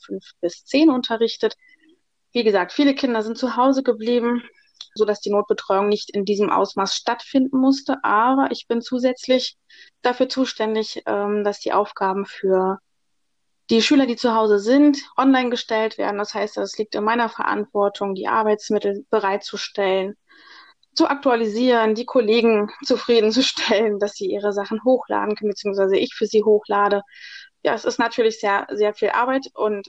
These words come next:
auch anstrengend, aber jetzt in den Ferien geht es ganz gut. Das heißt aber auch, dass, ähm,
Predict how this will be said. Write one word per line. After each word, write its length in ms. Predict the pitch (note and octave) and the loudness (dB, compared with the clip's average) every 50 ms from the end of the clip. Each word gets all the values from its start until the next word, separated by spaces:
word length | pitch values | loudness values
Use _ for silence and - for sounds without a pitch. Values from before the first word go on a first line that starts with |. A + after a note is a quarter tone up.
| - | -12
auch 220 | - - G3+ G3+ - | -8 -8 -8 -6 -4
anstrengend, 540 | - A#3+ C#4 C4+ - - - A3 A3 A3 G#3+ | 0 0 0 0 0 -4 -6 -4 -4 -4 -6
aber 160 | G#3 G3+ G#3 | -6 -6 -4
jetzt 220 | G3+ G3 G3 G3 - | -4 -4 -6 -6 -6
in 80 | G#3+ | -6
den 140 | G#3 G3 G3 | -4 -6 -6
Ferien 440 | - - G3+ F#3+ F#3+ F#3+ F#3+ F#3+ G3+ _ _ _ - _ _ _ | -8 -12 -12 -10 -8 -8 -8 -10 -12 _ _ _ -20 _ _ _
geht 240 | - G#3 G3+ G3+ G3+ | 0 2 2 2 2
es 160 | G3+ G3 - | 0 -4 -4
ganz 260 | - G#3+ F#3+ F3+ - - | -4 -4 -4 -4 -6 -6
gut. 420 | - - G3 G3 G3 - - - - - - _ _ _ _ | 0 2 4 4 4 2 -2 -6 -12 -20 -20 _ _ _ _
Das 180 | - G3+ - - | -14 -14 -6 -2
heißt 300 | G3+ G#3 G#3+ - - - | -2 -2 -2 -2 -4 -2
aber 240 | G#3+ A3 G#3+ F#3+ - | 0 0 2 2 2
auch, 220 | G#3+ A#3 A#3 - - - _ _ | 2 0 -2 -4 -10 -20 _ _
dass, 280 | A3 G#3 - - - - - | -10 -10 -10 -14 -16 -10 -6
ähm, 460 | G2 - - - - - G3+ G#3+ | -6 -4 -4 -6 -6 -10 -12 -14